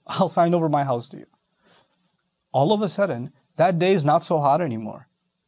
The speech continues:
That labor is not so difficult anymore. Why? Because what you're getting out of it is so much more worth that effort that you actually don't even feel as tired because you know what you're getting out of it. That's actually the point that's being made here when Allah says Allah wants ease for you.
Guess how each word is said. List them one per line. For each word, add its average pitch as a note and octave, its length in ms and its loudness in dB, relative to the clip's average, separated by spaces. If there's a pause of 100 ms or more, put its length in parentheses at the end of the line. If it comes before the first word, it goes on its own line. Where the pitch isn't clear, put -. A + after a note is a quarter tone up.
(200)
That E3+ 180 0
labor E3 260 2
is D#3 100 2
not D#3+ 160 2
so D#3 120 -2
difficult D3+ 420 -4
anymore. A2+ 460 -8
Why? D3 420 0 (260)
Because D#3 300 0
what D#3 220 -2
you're E3 80 0
getting D3 340 -2
out F#3 240 2
of F#3+ 140 2
it C3+ 100 0
is B2+ 160 -6
so F#3 480 2
much D4 240 0
more G#3 500 2
worth G#3 600 0 (240)
that F#3 240 2
effort G3 420 -2 (280)
that E3+ 160 2
you F#3+ 220 4
actually A#3 300 -4
don't A#3+ 140 2
even A#3 180 0
feel A#3+ 220 2
as A3+ 120 0
tired A3 460 -2 (380)
because D#3+ 240 2
you F3+ 80 4
know E3+ 100 4
what D#3 220 0
you're D3 80 -4
getting B2+ 240 -2
out D#3+ 160 -6
of B2+ 120 -10
it. - 120 -18 (520)
That's G#3+ 360 -2
actually F3+ 440 -2
the D#3 140 2
point E3 500 0
that's C#3 180 -8
being C#3 260 -2
made D3+ 200 0
here C3+ 180 -2
when B2+ 120 -2
Allah B2+ 260 0
says C#3+ 180 -8
Allah C3+ 260 -2
wants C3+ 260 -4
ease C3+ 280 -6
for - 160 -16
you. - 260 -16